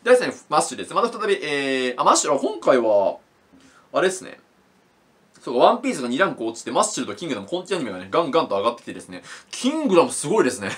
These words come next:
<laughs> なかなかこの紹介してるサイトだけだとね、なかなかキングダムの人気って正直見えてきてないんですけれども、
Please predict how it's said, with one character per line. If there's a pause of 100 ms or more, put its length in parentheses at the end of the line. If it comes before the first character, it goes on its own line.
(400)
<laughs>
な
か
な
か
こ
の
紹
介
し
て
る
サ
イ
ト
だ
け
だ
と
ね、
な
か
な
か
キ
ン
グ
ダ
ム
の
人
気
っ
て
正
直
見
え
て
き
て
な
い
ん
で
す
け
れ
ど
も、